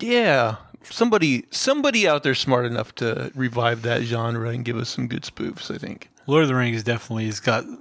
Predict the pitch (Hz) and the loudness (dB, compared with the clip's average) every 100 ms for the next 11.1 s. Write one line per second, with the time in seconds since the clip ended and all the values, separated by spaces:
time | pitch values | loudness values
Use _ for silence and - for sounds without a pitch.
0 | - _ - - 123 104 - 120 110 123 | -20 _ -6 -2 0 0 2 2 2 0
1 | 110 120 117 113 107 _ - - - - | -4 -2 -2 -2 -6 _ -18 -16 -12 0
2 | 170 349 403 156 143 170 165 165 139 - | 2 2 2 2 4 2 2 4 2 2
3 | 196 359 - 170 151 175 160 151 - - | 2 2 2 0 2 2 4 2 0 2
4 | 127 120 127 - 127 123 135 - - _ | 2 4 2 0 2 2 0 -4 -20 _
5 | - 131 120 120 120 123 139 143 143 131 | -4 0 2 2 0 2 0 2 2 0
6 | - - - - - 240 311 226 185 185 | -4 -20 -20 -12 -2 0 2 0 0 0
7 | 131 120 120 - - 127 110 131 131 - | 2 4 2 -2 2 2 0 -2 -2 -2
8 | - 139 131 131 123 123 123 123 120 120 | -2 0 2 4 2 2 0 0 0 -2
9 | - 120 - 127 123 113 117 117 - 123 | 0 0 0 -2 -2 -2 -2 -4 0 0
10 | 117 123 120 120 120 120 127 120 120 123 | 2 2 2 0 0 2 2 2 0 -4